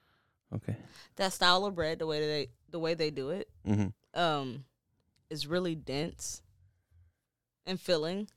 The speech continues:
Speaker 2: I like it.
Speaker 1: Right.
Speaker 2: You know what I've been trying to find, though?
Speaker 1: What?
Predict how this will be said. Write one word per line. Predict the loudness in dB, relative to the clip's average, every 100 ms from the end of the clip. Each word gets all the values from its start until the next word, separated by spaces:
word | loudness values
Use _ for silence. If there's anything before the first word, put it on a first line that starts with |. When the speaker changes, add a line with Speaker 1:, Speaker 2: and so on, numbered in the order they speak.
| _
Speaker 2:
I | -2
like | 0 -2
it. | -4 -10 _ _ _ -20 -20 -6
Speaker 1:
Right. | -2 -2 _ -20 -20 _ _ _ -20 _ -4
Speaker 2:
You | 2
know | 4
what | 4
I've | 2
been | 0
trying | 0 0
to |
find, | 2 0 2 0
though? | -2 2
Speaker 1:
What? | 8 8